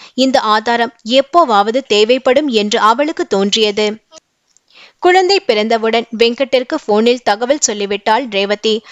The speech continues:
அதை கேட்ட வெங்கட்டிற்கு சந்தோஷத்தில் பேச்சே வரவில்லை. "ஹலோ, ஹலோ, வெங்கட், லைன்ல இருக்கியா என்ன?"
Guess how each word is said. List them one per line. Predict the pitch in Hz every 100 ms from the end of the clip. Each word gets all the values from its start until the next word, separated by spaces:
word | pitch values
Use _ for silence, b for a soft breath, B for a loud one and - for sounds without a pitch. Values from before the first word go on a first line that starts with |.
| B
அதை | - 226 226 220
கேட்ட | 202 196 247
வெங்கட்டிற்கு | 208 190 233 226 220 226 277 -
சந்தோஷத்தில் | - 226 233 262 285 311 - 302 -
பேச்சே | 202 240 - 311
வரவில்லை. | 254 202 196 208 208 220 _ _ _ _ - _ -
"ஹலோ, | 220 214 269 _ _ -
ஹலோ, | 254 294 247 _ 220
வெங்கட், | 240 339 330 -
லைன்ல | 233 294 339
இருக்கியா | 220 277 254
என்ன?" | 220 226 214